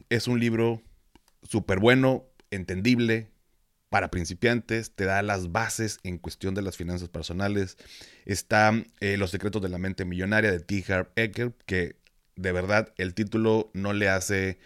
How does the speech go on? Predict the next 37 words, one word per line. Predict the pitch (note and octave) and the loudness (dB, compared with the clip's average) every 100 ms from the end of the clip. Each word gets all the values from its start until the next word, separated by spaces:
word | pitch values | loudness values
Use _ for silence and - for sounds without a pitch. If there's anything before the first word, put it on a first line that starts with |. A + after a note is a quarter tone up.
| - - - - | -20 -20 -20 -6
este, | F#2 E2+ - - F2 E2+ E2 - | -4 -4 -4 -2 0 0 -4 -2
honor | G#2 G#2+ A2+ | 0 4 4
al | G#2 | 4
todo | F2+ G2+ G#2 | 2 0 2
el, | G2+ F2 _ - _ _ | 0 -2 _ -20 _ _
todo | - G#2+ G#2+ | 2 4 4
lo | G#2 F2+ | 2 0
que | F#2 | -2
viene | F#2+ G#2 | 0 0
de | |
información, | G2+ F#2+ F#2 F2+ G2 G2+ | 0 -2 -2 -2 -2 0
porque | G#2 F2 | -2 -2
yo | F2+ | -2
cuando | F#2+ A2+ G#2+ | 0 0 2
lo, | G2 F#2 _ | 0 -2 _
cuando | F#2+ F2+ | -6 -4
lo | F2 E2+ | -2 -2
compré, | F#2 G2+ C3 | -2 4 4
la, | A#2+ D#2+ - | 2 -2 -8
la, | D2+ | -14
la | C#2 | -12
realidad | D#2 F2+ | -10 -6
es | - | -4
que | G#2+ | -2
me | |
lo | G2+ | 0
recomendaron, | F#2 F#2 G2 A2 G#2+ G#2 - - - - - - _ | -2 -2 0 2 2 2 -8 -18 -20 -20 -20 -20 _
se | - A2+ | 0 4
me | A2 G#2 | 6 4
hacía | - | 4
un | A#2+ A#2 | 2 2
título | A#2 A#2+ A#2+ | 2 4 4
muy, | A2 A2 A2+ A2+ A2+ G#2+ - _ _ _ _ - - - | 4 4 4 4 2 0 -8 _ _ _ _ -20 -20 -10
eh, | F#2+ G2 G2 F#2+ F#2+ E2+ - _ | -6 -2 -2 -2 -4 -6 -14 _
como | - A#2 A2 | -2 4 6
humo, | B2 G#2+ E2 - | 6 4 0 -6
¿no? | E2 A2+ | -8 -6